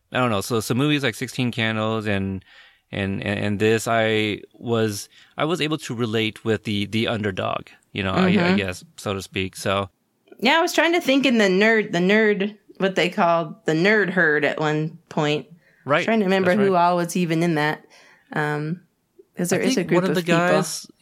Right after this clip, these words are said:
Speaker 1: he's got, like, a buzz cut. I feel
Speaker 2: Okay.
Speaker 1: like he might have been Billy the Kid in Bill and Ted's Excellent Adventure.
Speaker 2: He does look familiar. He does.
Speaker 1: He has a familiar look for sure.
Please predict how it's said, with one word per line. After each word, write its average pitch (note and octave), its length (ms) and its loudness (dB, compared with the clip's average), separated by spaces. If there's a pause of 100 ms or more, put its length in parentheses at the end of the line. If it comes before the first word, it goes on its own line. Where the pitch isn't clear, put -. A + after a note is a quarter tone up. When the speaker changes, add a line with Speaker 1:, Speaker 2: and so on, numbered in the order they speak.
(220)
Speaker 1:
he's C#3+ 200 -6
got, G3+ 120 0
like, D#3+ 120 -6
a A2 40 -4
buzz A#2+ 320 0
cut. E3 360 -2
I D#3 100 -4
feel - 360 2
Speaker 2:
Okay. D#3+ 320 2
Speaker 1:
like F3 80 -2
he F3 240 -2
might D3+ 240 0
have D3 120 -6
been C3+ 180 -4
Billy C#3+ 280 0
the C3 140 -6
Kid C#3 420 -2
in A2+ 340 -4
Bill A#2 140 0
and A#2 140 -2
Ted's A#2 360 -4
Excellent A#2+ 340 -6
Adventure. D#3 640 -4 (160)
Speaker 2:
He A#3 280 0
does A#3 240 4
look G3+ 200 2
familiar. E3+ 720 2 (100)
He F#3 240 -2
does. D3 640 -4
Speaker 1:
He C#3+ 240 -4
has D3+ 160 -2
a D3+ 80 -6
familiar C3+ 640 -2
look A#2 200 -4
for G#2 160 -6
sure. G2+ 540 -2